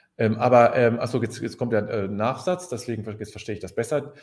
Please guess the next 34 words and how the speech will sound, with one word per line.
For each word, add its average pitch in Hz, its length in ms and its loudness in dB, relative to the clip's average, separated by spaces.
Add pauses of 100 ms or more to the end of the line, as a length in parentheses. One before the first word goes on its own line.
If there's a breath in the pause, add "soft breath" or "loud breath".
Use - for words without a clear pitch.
(440 loud breath)
Äh, 123 180 -2
diese 127 220 -4
Beispiel, 127 640 0
dieses 127 260 -8
Beispiel 127 480 0
ist, - 180 -10
äh, 67 140 -12
sind 117 200 -8
große 135 300 -4
Trost 131 300 -8
für 117 80 -8
mich, 101 140 -8
ja. 120 260 -4 (840 soft breath)
Ähm, 120 680 0 (1900)
die 139 300 0
ha-, 147 200 2
die 139 280 2
Geschwister 127 420 -2
Scholl, 170 560 4
ich - 80 -14
habe 139 120 -6
mich 127 100 -8
jetzt 127 160 0
nicht 117 100 -6
sehr 110 100 -2
intensiv 98 320 -4
mit 92 120 -6
dem 90 100 -6
beschäftigt, 87 500 -10
aber 107 120 -4
die 110 100 -2
Geschwister 110 440 -10
Scholle 120 240 -2
hatten, 117 340 -4